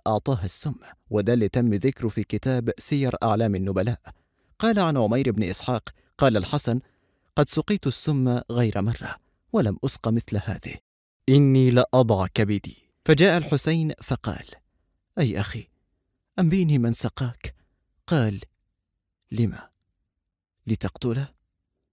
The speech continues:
قال: "نعم." قال الحسن: "ما أنا محدثك شيئا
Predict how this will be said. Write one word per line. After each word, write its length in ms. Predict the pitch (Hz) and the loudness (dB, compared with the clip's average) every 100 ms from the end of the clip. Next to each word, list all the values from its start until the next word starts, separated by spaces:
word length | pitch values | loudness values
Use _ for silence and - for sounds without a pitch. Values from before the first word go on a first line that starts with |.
| _ - | _ -2
قال: 340 | 139 120 107 - _ _ _ _ - 285 | 0 0 -6 -12 _ _ _ _ 2 4
"نعم." 260 | 143 104 120 _ _ _ _ _ - | 4 0 -6 _ _ _ _ _ -4
قال 180 | 135 101 | 0 0
الحسن: 480 | - - 123 104 92 _ _ _ _ _ _ _ - | -2 -2 -2 -2 -6 _ _ _ _ _ _ _ -6
"ما 220 | 107 87 | -4 -2
أنا 140 | 98 87 | -2 -4
محدثك 720 | 90 - 98 92 - - - | -6 -8 -8 -8 -10 -10 -8
شيئا 420 | - - - - | -8 -10 -14 -18